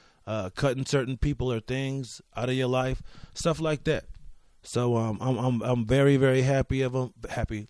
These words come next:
for him. I'm proud of him. And, uh, hopefully we can continue to make positive strides and not let any of the, um, setbacks, uh, like,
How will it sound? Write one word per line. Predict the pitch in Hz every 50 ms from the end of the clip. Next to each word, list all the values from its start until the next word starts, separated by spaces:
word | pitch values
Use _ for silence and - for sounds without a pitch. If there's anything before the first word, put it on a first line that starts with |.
| _ -
for | - 151 156 151 143
him. | 156 147 151 135
I'm | 104 107 107 104
proud | - 131 131 135 135
of | 135
him. | 139 139 143 147 139 - - - - - - _ _ _
And, | - 117 120 120 117
uh, | 120 117 117 117 117
hopefully | 113 123 139 147 - 151 143 143
we | 139 143 151
can | - 139 127
continue | - 135 127 113 - 139 139 139
to | 131 131
make | 127 127 127 123 113 -
positive | - 123 123 123 117 123 123 120 117
strides | 113 - - 123 120 123 123 123 131 131 - - - - _ _ _ _ _
and | - 117 120
not | 120 131 135 113 110
let | 127 131 120 -
any | 101 123 131 131 131 131 123
of | - 113 120 120 120 117
the, | 110 123 123 120 117 113 - -
um, | 101 107 110 110 107 107 101 101 101 - - _ _ _ -
setbacks, | - - - 143 135 117 107 101 123 120 120 113 101 - - - - - _ _ _ _ _ _ _ _ _ _
uh, | - 90 90 90 87 85 82 80 78 - _ _ _ _ _ _ _ _ _ _ _ - - - _ _ _ _ _ _ _ _ _ _ _ _ _ _ _ _ -
like, | 120 117 101